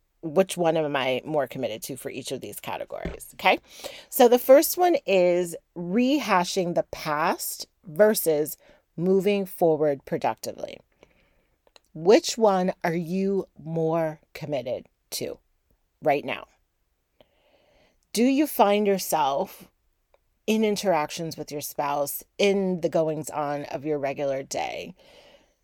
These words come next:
Do you find yourself spending more time focused on rehashing the past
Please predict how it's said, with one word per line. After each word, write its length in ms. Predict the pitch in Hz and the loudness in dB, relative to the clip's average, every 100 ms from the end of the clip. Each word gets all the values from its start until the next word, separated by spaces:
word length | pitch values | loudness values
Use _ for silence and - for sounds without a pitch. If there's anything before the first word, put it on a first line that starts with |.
| _ | _
Do 100 | 208 | 0
you 140 | 220 | 0
find 320 | 220 233 240 285 | 0 0 2 2
yourself 540 | 294 - 196 170 165 | 2 4 4 4 0
spending 540 | - - 190 185 185 175 | -4 -2 0 0 -2 0
more 280 | 165 180 | 2 2
time 840 | 190 - 160 151 147 147 160 185 208 _ _ _ _ - | 0 -6 -6 -6 -6 -8 -10 -10 -12 _ _ _ _ 6
focused 560 | 214 208 240 220 - - | 6 8 4 2 -4 -2
on 580 | 175 165 160 160 160 - _ _ | 0 0 0 -2 -4 -12 _ _
rehashing 880 | 151 143 180 220 185 185 170 - 170 | -16 -6 -2 -2 0 -2 -2 -4 -4
the 80 | 156 | -4
past 720 | - - 147 147 190 - - | -6 -8 -4 0 0 -2 -8